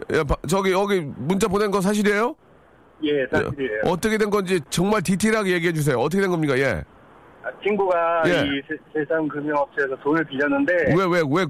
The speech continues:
Speaker 1: 제삼 금융 거기까지 빌렸어요?
Speaker 2: 모르겠어요. 그 이유는
Speaker 1: 아, 그렇지.
Speaker 2: 얘기를
Speaker 1: 예.
Speaker 2: 안 해주니까. 예,
Speaker 1: 그,
Speaker 2: 근데
Speaker 1: 예.
Speaker 2: 다 갚았다고 그러더라고요. 근데 자기는 이제 그 급여 통장에서 자동이체로 이거를 다 갚는 걸로 해놨었는데,
Speaker 1: 네.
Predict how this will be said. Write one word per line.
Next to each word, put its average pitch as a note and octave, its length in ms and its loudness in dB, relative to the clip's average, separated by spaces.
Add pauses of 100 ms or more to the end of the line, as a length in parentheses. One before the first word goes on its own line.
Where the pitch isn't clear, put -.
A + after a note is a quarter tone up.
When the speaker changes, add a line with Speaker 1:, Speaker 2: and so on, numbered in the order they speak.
Speaker 1:
제삼 F3+ 300 0
금융 E3+ 400 2
거기까지 D#3+ 300 0
빌렸어요? C#3 520 0 (640)
Speaker 2:
모르겠어요. G3 640 0
그 D#3+ 160 2
이유는 C#3 540 -2
Speaker 1:
아, B2+ 60 0
그렇지. D3 280 -2
Speaker 2:
얘기를 A#2+ 180 2
Speaker 1:
예. - 40 0
Speaker 2:
안 B2 40 -4 (120)
해주니까. - 400 -8 (200)
예, C3 120 -2
Speaker 1:
그, A#2+ 60 -8
Speaker 2:
근데 C3+ 160 2
Speaker 1:
예. - 40 2
Speaker 2:
다 - 1120 -8 (140)
갚았다고 A3+ 340 -2
그러더라고요. F3 460 0
근데 D3+ 240 0 (720)
자기는 D#3+ 420 0
이제 C#3 160 -2
그 C3 640 2 (320)
급여 D#3 300 2
통장에서 C#3+ 960 0 (260)
자동이체로 C3+ 640 -2
이거를 A#2 460 -2
다 C#3 80 -2
갚는 C3 340 -4
걸로 A#2+ 280 -2
해놨었는데, C#3 720 -2
Speaker 1:
네. A2+ 260 0